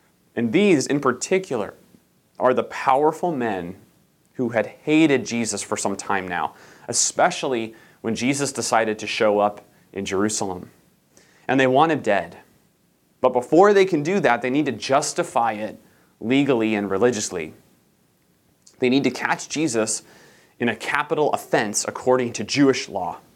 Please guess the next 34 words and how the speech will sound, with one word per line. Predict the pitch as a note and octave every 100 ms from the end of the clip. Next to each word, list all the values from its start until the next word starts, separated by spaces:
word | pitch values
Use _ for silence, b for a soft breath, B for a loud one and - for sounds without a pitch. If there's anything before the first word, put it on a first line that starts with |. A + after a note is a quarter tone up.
| _ _ _ _ b b b
So | -
they | C#3+
put | D3 - F#3
him | F#3+ F3
to | A#2+
trial | - E3+ F3 E3 A#2
before | G#2 G#2+ - D3 E3
the | C#3
council | - C3+ C3 - G2+
after | A2+ -
his | A#2 A2
arrest, | G2 G2+ F#2 -
and | G#2+
they | G#2
ask | B2 D3+ D#3+
him | - G#2+
in | G#2
verse | G#2 A#2
sixty-seven, | - A#2 A#2 G#2+ A#2 E2+ F2 -
right? | G2 A#2 -
Remember, | G#2+ A2 F#2
this | G#2 A2+
is | A2
like | A#2+
a |
trial | - - C3 B2+ B2 b b
scene. | - - F2+ F2+ G#2+ b b b b b b b -
"If | F3+ G3
you | F3+ F#3+
are | E3 E3+
the | D3
Christ, | C#3+ C#3+ F#2 G2 - - -
tell | - F#2
us." | F2 - - -